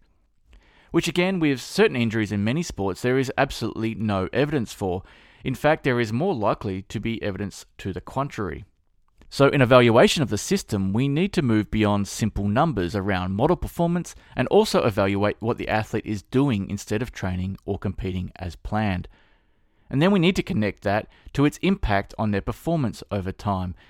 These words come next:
good, bad, or indifferent, which although is difficult, is nonetheless essential in order to properly evaluate the system. I will say it again,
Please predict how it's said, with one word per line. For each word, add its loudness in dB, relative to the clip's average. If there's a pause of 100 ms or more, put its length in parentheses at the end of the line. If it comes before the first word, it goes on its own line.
(260)
good, 6
bad, 4
or 0
indifferent, -4 (400)
which -2
although 8
is 4
difficult, 0
is -2
nonetheless 0
essential -4
in 2
order 6
to 2
properly 0
evaluate -2
the -10
system. -6 (480)
I -6
will 0
say 6
it 4
again, 0